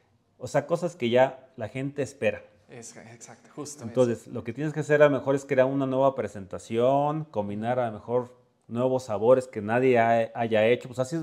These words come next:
Speaker 1: surgieron muchas ideas como los dorilocos y los,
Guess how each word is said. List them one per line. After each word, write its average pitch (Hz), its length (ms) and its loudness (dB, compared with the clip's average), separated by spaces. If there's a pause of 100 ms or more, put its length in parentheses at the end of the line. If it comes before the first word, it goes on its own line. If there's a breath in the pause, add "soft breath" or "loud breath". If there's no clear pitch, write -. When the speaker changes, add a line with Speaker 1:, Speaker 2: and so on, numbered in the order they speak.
Speaker 1:
surgieron 147 420 -2
muchas 147 280 -10
ideas 131 240 0
como 107 240 -10
los 101 160 -10
dorilocos 113 1000 4
y 95 60 -18
los, 92 440 -12